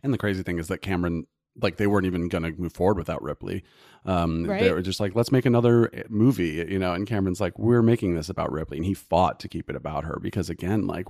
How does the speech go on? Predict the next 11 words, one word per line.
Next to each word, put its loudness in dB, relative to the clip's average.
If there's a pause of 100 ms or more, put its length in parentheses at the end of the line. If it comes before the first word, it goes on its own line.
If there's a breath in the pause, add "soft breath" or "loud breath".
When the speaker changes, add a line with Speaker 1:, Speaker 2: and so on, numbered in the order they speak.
Speaker 1:
why, 0
you -4
just -2
make 2
another 4
movie 4
with 0
the -2
aliens. -2 (100)
It's -12
like, -10